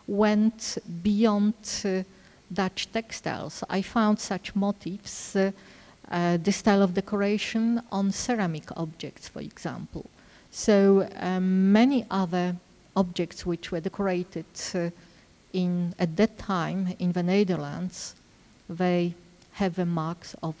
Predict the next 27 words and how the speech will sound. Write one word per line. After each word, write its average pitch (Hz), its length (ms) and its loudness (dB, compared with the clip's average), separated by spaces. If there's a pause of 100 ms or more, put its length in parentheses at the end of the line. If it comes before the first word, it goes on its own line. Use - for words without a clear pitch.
this 165 160 -4
style, 156 420 -6
blue 196 180 6
and 175 240 2
brown 165 380 0
and 165 180 0
very 156 340 -2 (180)
detailed 160 500 -8
Central 156 400 -4
Javanese, 156 500 0
but - 160 -2 (160)
they 196 120 4
are 175 60 6
not 190 220 2
always 165 360 2
recognized 156 580 -4
as - 120 -10
Central 160 320 -6
Javanese 151 420 -2
style, - 320 -12
but - 180 -10
for, - 160 -4 (140)
that's - 200 -12
how 160 120 -4
I 160 140 -2
see - 240 -8
it. - 240 -16